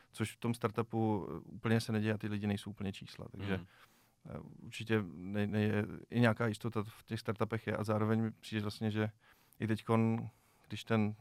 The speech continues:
Speaker 1: trh je trošku pod tlakem a s-, viděli jsme nějaký propouštění ve startupech, tak mě hrozně těší, že se to dělá, eh, dobře, eh, že se to s těma lidma dobře komunikuje, že dostávají odstupný, že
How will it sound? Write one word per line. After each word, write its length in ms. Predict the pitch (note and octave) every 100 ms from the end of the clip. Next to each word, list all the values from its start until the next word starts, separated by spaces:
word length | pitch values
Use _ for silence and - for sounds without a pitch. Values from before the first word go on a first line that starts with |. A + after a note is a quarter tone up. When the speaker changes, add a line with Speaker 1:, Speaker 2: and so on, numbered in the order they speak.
| -
Speaker 1:
trh 280 | A#2 A2 -
je 100 | A2+ A2+
trošku 280 | - - B2
pod 140 | -
tlakem 360 | - A2 B2+ A2+
a 40 |
s-, 120 | G2+ -
viděli 360 | G2+ G2 G2+
jsme 140 | - G#2+
nějaký 240 | G2 A2+
propouštění 600 | - G2 G#2 G2+ - A2+
ve 80 | G2+
startupech, 580 | - G#2+ G#2+ G2+ G#2 - - - - - _ -
tak 240 | G#2 -
mě 120 | A2+
hrozně 240 | G#2+ G#2 A2
těší, 280 | G#2 - G#2
že 120 | G#2+
se 140 | -
to 120 | G#2 G#2
dělá, 520 | G#2 G#2 G2+ G2+ G#2+ -
eh, 20 | - -
dobře, 460 | A2+ G#2 G#2 G2 A#2+ _ -
eh, 200 | - G2
že 160 | G2+
se 160 | - -
to 140 | C#2
s 60 | -
těma 260 | A2 A2 G2+
lidma 280 | G#2+ G#2 G#2+
dobře 200 | G2+ G#2+
komunikuje, 500 | G#2 G#2 A2+ - A2
že 120 | G2+
dostávají 340 | - - G#2+ G2
odstupný, 440 | F#2+ A2 G#2+ G#2+
že 140 | G#2